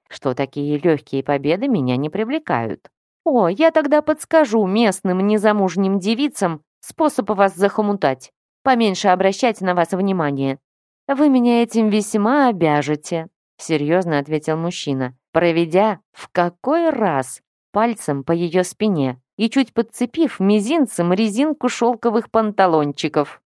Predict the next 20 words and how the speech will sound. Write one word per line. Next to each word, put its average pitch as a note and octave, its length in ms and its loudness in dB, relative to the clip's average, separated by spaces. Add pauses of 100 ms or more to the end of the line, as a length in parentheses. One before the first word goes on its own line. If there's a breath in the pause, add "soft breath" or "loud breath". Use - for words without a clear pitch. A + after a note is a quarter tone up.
(200)
В D#3 180 2
иллюзорном F#3+ 680 2
платье F3+ 680 0
на F#3 200 2
этом F#3+ 220 -2
месте A3 560 0
был G#3 300 0 (100)
пышный B3+ 460 0
бант F3 560 -2
пояса, D3+ 560 0 (180)
и A#3+ 140 0
гости A3+ 440 0
со F#3+ 160 -2
стороны A3+ 460 0
могли A3+ 400 0
видеть A3+ 360 -2
лишь G3+ 380 0
то, D4+ 220 2 (220)
что G#3+ 300 2
Нейр D#4+ 320 2